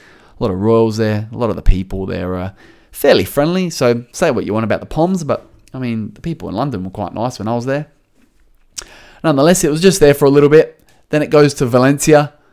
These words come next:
and then there was a dinner party there where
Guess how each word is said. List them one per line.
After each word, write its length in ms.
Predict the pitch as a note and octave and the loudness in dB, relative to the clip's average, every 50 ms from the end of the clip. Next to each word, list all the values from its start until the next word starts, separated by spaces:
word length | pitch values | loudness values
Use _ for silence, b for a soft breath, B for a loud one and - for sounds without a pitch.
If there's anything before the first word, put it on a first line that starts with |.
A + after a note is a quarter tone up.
| b b b b b b b b | b b b b b b b b
and 100 | A2 A2 | -8 -6
then 80 | A2+ A#2 | -4 -2
there 180 | A#2+ A#2+ A#2 | -2 0 0
was 380 | A2+ A2 A2 A2 A2 G#2+ G#2 - - | 0 0 0 0 -2 -2 -6 -8 -8
a 520 | - G#2 G2+ G2 G2 G2 G2 G2 F#2 - - _ _ _ _ _ _ - A2 | -8 -6 -6 -4 -2 -2 -2 -4 -6 -8 -14 _ _ _ _ _ _ -20 -4
dinner 260 | A2 C#3+ D3 D#3 D3 | 0 2 2 4 6
party 440 | - - - C3+ C3 C3+ C3+ B2+ A#2 | 6 6 6 6 4 2 2 0 0
there 400 | A#2 B2 B2+ C#3 D3+ D#3 D#3 _ _ _ | 0 0 2 2 0 -2 -4 _ _ _
where 540 | - A2+ A2+ G#2 G#2 G2+ G2 G#2 G#2 G#2+ | -10 -8 -6 -4 -4 -4 -6 -6 -8 -10